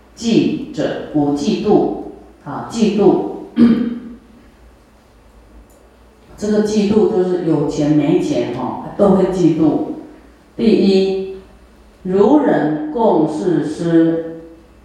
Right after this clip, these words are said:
欲令独爱我，不欲令复爱于人，是为嫉妒。这个我想师父的弟子，啊，很多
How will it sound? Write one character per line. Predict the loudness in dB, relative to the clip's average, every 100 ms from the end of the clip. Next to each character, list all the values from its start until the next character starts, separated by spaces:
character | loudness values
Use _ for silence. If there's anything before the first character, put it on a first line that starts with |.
| -20 _ -20 -20 -20 -20 -20 -20 _ -14
欲 | -6
令 | 2 4 6 6 6 4 0 -6 -12 -10 0
独 | 4 4
爱 | 4 2 2
我， | 0 -2 -8 -12 -18 -20 -20 -20 _ _
不 | 4 4 6
欲 | 4 4 2 -6 -12 -16 -20 -12
令 | -4 2 4 4
复 | 4 0 0 -2 -2
爱 | 2 4 4
于 | 4 2
人， | 0 -2 -6 -12 -18 -20 -20 -20 -20 -20 -20 -20 -20
是 | -6 0 2
为 | 2 0 -4 -8 -14 -20 -20 -4
嫉 | 2 4 2 0 -2
妒。 | 2 2 2 -4 -12 -16 -20 -20 -20 -20 -10
这 | -2
个 | 2 2 2
我 | 2 2
想 | 0 -2 -4
师 | -6 -4
父 | -2 -2
的 | -4 -4
弟 | -4 -4
子， | -6 -12 -14 -20 -20 -20 -20 -20 _ -20
啊， | -18
很 | -8 -6 -4 0
多 | 2 4